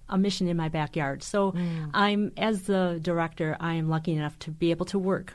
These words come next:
Speaker 1: where I would choose to volunteer.
Speaker 2: Mm, very nice. We covered a lot of things today in these first two segments. What, um,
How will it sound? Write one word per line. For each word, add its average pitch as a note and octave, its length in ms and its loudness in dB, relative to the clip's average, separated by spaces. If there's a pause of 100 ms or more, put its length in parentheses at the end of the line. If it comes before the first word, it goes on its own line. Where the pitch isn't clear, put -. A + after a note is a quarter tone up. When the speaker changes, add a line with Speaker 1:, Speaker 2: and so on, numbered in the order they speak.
Speaker 1:
where D#3 140 -2
I D3 80 0
would C#3+ 140 -6
choose D3+ 260 -6
to - 80 -10
volunteer. D3 680 -8 (160)
Speaker 2:
Mm, F#3 280 0
very E3 240 0
nice. D#3+ 480 -2
We - 200 -2
covered F#3+ 340 4
a E3+ 40 4
lot D#3+ 240 2
of F3 80 0
things - 640 0
today C3+ 380 2
in C#3+ 100 0
these C#3 200 -2
first C#3 280 0
two D3 120 2
segments. C#3+ 560 2
What, G#3 760 2
um, D3+ 500 0